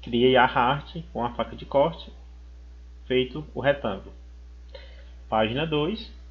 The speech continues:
eu colo a imagem e espelho ela, né? Eu seleciono tudo e vou em espelhar horizontalmente. Pronto, espelhei. Vou colocar para impressão a página um.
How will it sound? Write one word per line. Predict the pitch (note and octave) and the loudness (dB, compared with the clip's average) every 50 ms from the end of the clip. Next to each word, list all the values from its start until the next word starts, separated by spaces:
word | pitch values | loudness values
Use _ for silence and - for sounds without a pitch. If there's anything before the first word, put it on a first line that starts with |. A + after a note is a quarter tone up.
| - - - - - - - - - - | -18 -20 -20 -20 -20 -20 -20 -20 -16 -10
eu | - A#2+ A#2+ | -6 -6 -6
colo | - - - C3+ C3 D3 F#3 G#3 G#3+ G#3 G3+ - | -2 4 6 6 6 6 4 0 0 -2 -4 -2
a | - A#2 A2+ | -2 -2 0
imagem | A2 G#2+ G#2 G#2 A2+ B2+ C#3 C#3 - - - | 0 0 0 2 2 0 0 -2 -6 -8 -8
e | C#3+ D3 E3 | -6 -4 -2
espelho | G3+ G#3+ - - - - C#3+ C3+ C#3 D3+ E3+ G#3 G#3 | -2 -2 -4 -6 -4 0 2 4 4 4 2 2 2
ela, | D#3 A#2 G#2 G2+ G2 | 4 4 2 2 0
né? | G2+ A2 C3 C3+ A#2+ | -2 -2 -2 -2 -2
Eu | A#2 A2+ | -2 -4
seleciono | A#2 - A2 G#2 A2 A2 - - A2 A2 A2+ A#2 | -4 -4 -2 -2 -2 -2 -4 -6 -6 -4 -4 -6
tudo | A2+ - - D#3 F3+ G3+ G3+ A3+ A#3 - - | -8 -6 -4 -2 -2 -2 -2 -4 -6 -8 -6
e | - C#3 | -6 -6
vou | B2+ B2+ C#3+ D3 E3 G3+ G#3 - - - - - - - - - - - - | -4 -2 -2 -2 -2 -4 -6 -8 -16 -20 -20 -20 -20 -20 -20 -20 -18 -12 -8
em | A#2+ B2+ C3+ D#3 F#3+ F#3+ - - - - - - - - - - - - - - - - - - - - - - - - - | -6 -6 -4 -6 -8 -10 -12 -18 -20 -20 -20 -20 -20 -20 -20 -20 -20 -20 -20 -20 -20 -20 -20 -20 -20 -20 -20 -20 -18 -10 -6
espelhar | C3 C#3 C#3 - - - F3 D#3 C3 A#2+ A#2 A#2 - - - | -4 -4 -4 -6 -4 -2 0 2 4 4 4 2 0 -4 -2
horizontalmente. | - C3 B2+ B2+ C3+ C#3 C3+ D3+ D#3 D3+ A2 - - - - - - - - - | 0 0 0 0 0 -2 -2 -2 -2 -2 -4 -8 -10 -14 -16 -18 -18 -20 -16 -10
Pronto, | - G#2+ G2+ F2+ E2+ - - - - - - | -6 -6 -6 -6 -6 -12 -16 -20 -16 -12 -12
espelhei. | B2 - - E3+ F3 D#3+ A#2 F2+ D#2+ - - - - - - - - - - - | -10 -6 -2 0 2 2 2 0 -2 -6 -16 -20 -20 -20 -20 -20 -20 -20 -18 -10
Vou | G2+ G#2+ D3 F3+ | -2 0 0 0
colocar | F#3 - F3+ D#3+ - E3 D3 | 2 2 0 0 2 0 -2
para | - C#3+ C#3 C#3+ | 0 0 -2 0
impressão | C#3 B2+ A#2+ A#2 - - D3+ D#3 C3+ A#2 - | 0 -2 -2 -2 -2 -4 -4 -4 -4 -6 -4
a | - A2+ | -4 -4
página | - - B2 B2+ C3 C3 F3+ G3+ | 0 2 2 2 2 0 -2 -2
um. | G3 C3+ A2 | -2 -4 -6